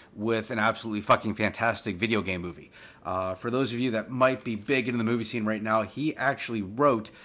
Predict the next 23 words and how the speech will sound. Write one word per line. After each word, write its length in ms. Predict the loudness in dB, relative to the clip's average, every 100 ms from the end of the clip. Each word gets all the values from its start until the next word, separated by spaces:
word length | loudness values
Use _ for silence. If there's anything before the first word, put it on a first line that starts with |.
| -12
was 120 | -6 0
one 120 | 2
of 40 |
the 60 | 2
writers 320 | 2 0 -2 -2
on 300 | 2 2 0
Ready 520 | -4 2 2 4 2
Player 600 | -2 -4 -2 2 2 2
One. 440 | 0 0 0 0 -6 -18 -8 4
Absolutely 580 | 6 6 2 -2 0 -2
fantastic 880 | -2 -4 -4 -2 2 2 2 -2 0
movie. 340 | -2 -2 -4 -8 -14
A 20 |
lot 340 | -4 2 4 4
of, 200 | 2 4
uh, 280 | 4 2 0 -4
similarities 640 | -2 2 4 4 4 0
from 160 | -4 -4
this 180 | -4 -4
movie 180 | -4
to 80 | -4
that 260 | -2 -2 0
movie, 320 | 0 0 -2